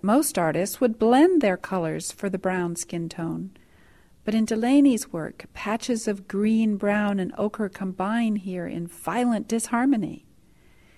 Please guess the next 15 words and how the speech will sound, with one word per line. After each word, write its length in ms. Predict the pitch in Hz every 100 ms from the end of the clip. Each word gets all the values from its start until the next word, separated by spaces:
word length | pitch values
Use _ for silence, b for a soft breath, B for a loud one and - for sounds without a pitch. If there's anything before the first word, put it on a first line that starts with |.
| b
Instead 460 | - 202 - 262 254
of 160 | 226
defining 640 | - - 226 254 294 240 185
those 240 | 160 160
arms, 480 | 151 147 156 165 - b b b
he 140 | - 240
makes 280 | 233 226 175
vivid 500 | 185 277 311 294 -
dabs 420 | 165 214 240 226
of 140 | 240
violet 460 | 226 220 170 - -
suggest 540 | 202 190 214 160 -
the 140 | 196 185
armpit 420 | 170 170 185 -
shadows. 720 | 214 202 165 156 - -